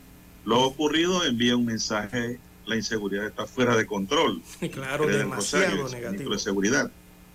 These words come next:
Speaker 1: Álvarez, por su parte, cree que el crimen organizado está entronizado en todas las esferas sociales, económicas y laborales, tanto que los sujetos que tenían la intención de asesinar al viajero que aterrizó en la ciudad de Panamá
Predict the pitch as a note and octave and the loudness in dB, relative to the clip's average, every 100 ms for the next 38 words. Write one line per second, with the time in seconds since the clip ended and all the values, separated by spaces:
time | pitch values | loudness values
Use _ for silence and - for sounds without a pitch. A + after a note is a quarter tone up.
0 | - - - - - - - G#2+ A2 A2 | -20 -20 -20 -20 -20 -14 -4 0 0 0
1 | G#2+ G#2 G#2 A2+ A#2 - A2+ A2 A#2 G2 | -2 -4 -4 -4 -4 -4 -4 -2 -4 -4
2 | G#2 G#2 A2+ A2+ - G2+ F#2 E2+ E2 G#2+ | -2 -2 -2 -4 -6 -8 -4 -6 -4 -2
3 | G#2+ - - G#2 - - - - - - | -2 -2 -2 -2 -2 -12 -20 -20 -10 -2
4 | G2+ G2 G2 F#2+ F#2 D#3 F3 G#2 F#2 G#2+ | -2 0 0 0 -2 -2 -2 -4 -4 -2
5 | G#2 G2+ F2+ E2 G#2+ G2+ F#2+ - - F#2+ | -2 -2 -6 -8 -4 -2 -4 -8 -4 -2
6 | A2 A2+ F#2+ F#2 F2 G2+ G2+ G2 F#2+ D#2 | 0 0 -4 -6 -4 -4 -4 -4 -4 -8
7 | D2 D#2 G2+ B2 B2+ - - - - - | -8 -2 0 2 -2 -8 -14 -20 -20 -20
8 | - C3+ C#3 C#3 B2+ A2+ G2+ F2+ G2 G2+ | -2 -2 0 0 0 0 -2 0 0 0
9 | A#2+ G2+ - E2+ G2+ B2 A2+ F#2 E2+ - | -2 -2 -4 -4 0 2 0 -2 -4 -4
10 | A#2 C#3 C#3 C#3 C3+ B2+ B2+ C3 A#2+ A#2 | 0 0 -2 -4 -2 0 0 0 0 0
11 | A2+ A2 G2+ F2+ E2+ E2 G#2+ A2+ G#2+ A2 | -2 -4 -4 -6 -8 -4 -2 -2 0 2
12 | B2 C#3 C#3 B2 B2 | 2 0 -2 0 -2